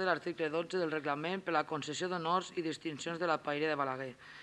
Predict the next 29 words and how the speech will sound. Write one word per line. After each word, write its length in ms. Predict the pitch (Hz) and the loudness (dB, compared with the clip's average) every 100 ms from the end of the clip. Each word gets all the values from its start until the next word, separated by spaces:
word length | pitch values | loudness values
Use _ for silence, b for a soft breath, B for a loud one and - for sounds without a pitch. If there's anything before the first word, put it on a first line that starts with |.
| B B | B B
de 100 | 170 | 0
l'expedient 560 | 170 - 170 170 190 202 | 0 0 0 2 2 0
per 120 | 185 | 0
la 80 | 165 | 2
concessió 400 | 165 147 156 185 | 0 -2 -2 0
del 140 | 185 156 | -2 -2
títol 300 | 175 185 170 | -2 -2 -2
fill 160 | 180 175 | 0 2
adoptiu 320 | 160 131 165 165 | 0 -2 -4 -2
de 80 | |
la 80 | 156 | -2
ciutat 380 | - 143 160 156 | -2 -4 -4 -2
de 80 | 151 | 0
Balaguer 380 | 139 135 143 190 B B B - | 0 0 0 -4 B B B -2
a 80 | 170 | 0
Lluís 260 | 170 175 | 0 -2
Cortés 380 | - 170 160 - | -2 -2 -2 -2
Cava, 300 | 139 131 127 120 B B B B | -2 -2 -4 -12 B B B B
assistit 500 | 165 - 156 - 196 | 0 0 -4 -4 -2
pel 160 | 196 180 | -2 0
secretari 400 | 170 160 170 190 | 0 2 2 2
de 140 | 170 | 2
la 80 | 156 | 2
Paeria 400 | 156 147 175 185 | 2 2 2 2
de 80 | 160 | 2
Balaguer, 380 | 147 139 156 196 B B B - | 2 2 0 -2 B B B -4
Antonio 400 | 170 180 202 208 | -2 0 2 2
Ropero 460 | 180 165 175 185 | 2 2 2 2
Vilaró, 320 | 170 151 151 | 0 0 0